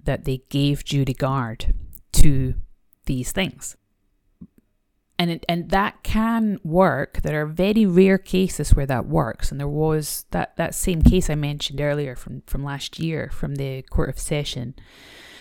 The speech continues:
said that for the Scottish Borders Council had made a decision to close a care centre, um,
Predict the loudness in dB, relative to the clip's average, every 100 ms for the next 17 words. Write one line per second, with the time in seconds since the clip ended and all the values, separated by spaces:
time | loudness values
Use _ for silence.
0 | -20 _ -6 2 4 4 2 -4 -4 -4
1 | -2 -2 -2 -2 -2 -4 -8 -14 _ _
2 | _ _ _ _ _ -6 -2 -2 0 0
3 | 2 0 0 10 10 10 6 2 -2 -4
4 | -8 -8 -4 -2 -2 -4 -4 -6 -6 -6
5 | -8 -8 -2 0 0 0 -2 -4 -8 -10
6 | -12 _ _ -10 -2 0 0 -4 -8 -8
7 | -12 -14 -18 -20 _ _ _ _ _ _
8 | _ _ -6 -4 -4 -6 -6 -8 -10 -12
9 | -14